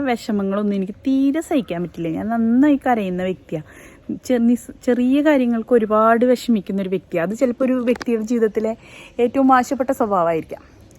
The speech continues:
അപ്പോൾ ഒരാൾ ഹോസ്പിറ്റലിൽ കിടക്കുന്നു എന്ന് കണ്ടപ്പോൾ നമ്മൾ അവിടെ ഓടിച്ചെന്നു, അത്യാവശ്യമുള്ള കാര്യങ്ങളൊക്കെ ചെയ്തു കൊടുത്തു. ഉം, നമ്മളെ കൊണ്ട് പറ്റാവുന്ന കാര്യങ്ങൾ കേട്ടോ. ഞാൻ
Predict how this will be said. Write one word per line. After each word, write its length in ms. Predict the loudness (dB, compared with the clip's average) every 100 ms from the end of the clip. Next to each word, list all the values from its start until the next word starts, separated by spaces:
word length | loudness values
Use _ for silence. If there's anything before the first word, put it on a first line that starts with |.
| -20 -20 -20 -20 -12
അപ്പോൾ 180 | -2 2
ഒരാൾ 260 | 6 4 4
ഹോസ്പിറ്റലിൽ 420 | 2 0 -4 0 0
കിടക്കുന്നു 300 | 0 -4 -4
എന്ന് 120 | -2 -2
കണ്ടപ്പോൾ 260 | -2 -4 -4
നമ്മൾ 200 | -2 -2
അവിടെ 140 | 0 -2
ഓടിച്ചെന്നു, 460 | -4 -8 -8 -6 -8 -12 -20 -20 -18 -6
അത്യാവശ്യമുള്ള 480 | -4 -2 -2 -2 0 0
കാര്യങ്ങളൊക്കെ 440 | -2 -2 -6 -4 -4
ചെയ്തു 160 | -4 -6
കൊടുത്തു. 280 | -8 -10 -10 -10 -18 -20 -20 -20 -14
ഉം, 300 | -8 -6 0
നമ്മളെ 180 | 2 2 0
കൊണ്ട് 140 | 2 0
പറ്റാവുന്ന 420 | 2 2 2 0 -2
കാര്യങ്ങൾ 260 | -2 -4 -4
കേട്ടോ. 180 | -6 -10 -16 -20 -20 -8
ഞാൻ 120 | -4